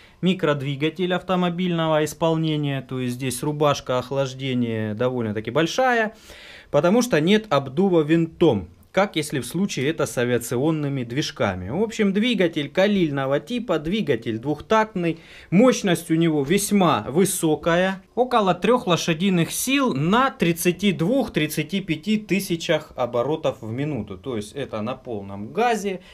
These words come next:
Газ регулируется карбюратором, всё на радиоуправлении. Вся начинка скрыта внутри под вот этим вот чехлом. Автомобильные двигатели снабжаются фильтрами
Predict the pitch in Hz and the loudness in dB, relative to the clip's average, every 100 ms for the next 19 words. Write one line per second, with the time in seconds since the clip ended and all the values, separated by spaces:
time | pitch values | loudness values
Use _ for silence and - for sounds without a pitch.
0 | - 139 180 139 - 143 151 160 131 113 | -18 0 2 2 -2 -4 0 0 0 -2
1 | 110 - 101 139 143 127 143 220 220 190 | -2 -4 -2 0 0 0 2 2 2 0
2 | 175 156 - - 254 277 160 135 180 156 | 0 -2 -8 -4 0 2 2 2 2 0
3 | 139 135 143 151 139 131 120 107 101 95 | -6 -6 -8 -4 -2 -2 -2 -2 -4 -8
4 | - 170 147 156 - 160 131 120 - - | -2 0 0 -4 -4 -4 -2 -4 -4 -6
5 | 156 110 98 90 - _ _ - 113 135 | -4 -4 -8 -8 -16 _ _ -12 -8 -6
6 | - 127 107 101 110 120 113 107 95 92 | -6 -8 -4 -4 -4 -8 -8 -10 -12 -12
7 | 90 - 139 - 180 185 180 - _ _ | -16 -12 -12 -6 -2 -2 -4 -10 _ _
8 | 160 170 220 233 254 220 208 190 214 226 | 0 2 2 2 4 6 6 4 2 4
9 | 175 160 147 147 170 185 175 156 123 110 | 2 2 -2 -4 0 -2 2 2 2 0
10 | 131 127 247 262 214 202 185 175 | -4 -4 -6 -6 0 0 0 -6